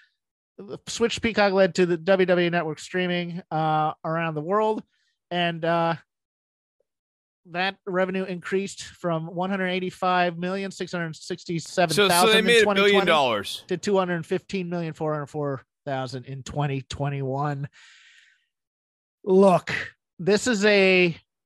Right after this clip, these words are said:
Speaker 1: podcast usually dedicated to critiques of the storytelling, the product itself, not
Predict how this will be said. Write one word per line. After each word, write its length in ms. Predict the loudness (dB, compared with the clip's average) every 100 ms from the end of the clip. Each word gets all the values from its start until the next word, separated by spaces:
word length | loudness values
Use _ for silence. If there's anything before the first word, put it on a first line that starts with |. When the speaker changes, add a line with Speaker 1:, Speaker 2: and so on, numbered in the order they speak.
| _ _ _ -6
Speaker 1:
podcast 680 | -2 -2 -2 -2 -2 -2
usually 480 | -6 -6 -4 -4 -4
dedicated 960 | -6 -4 -2 -2 -4 -6 -4 -4 -6 -8
to 440 | -8 -6 -4 -6 -8
critiques 720 | -12 -12 -4 -2 -2 -4 -8
of 540 | -2 2 2 0 -2 -10 _ _ _ _ _ _
the 100 | -4
storytelling, 1040 | -4 -2 2 4 2 -2 -6 -6 -6 -12 -8
the 80 | -8
product 520 | -4 0 2 2 -2
itself, 500 | -6 -4 -2 0 -2
not 220 | -6 -6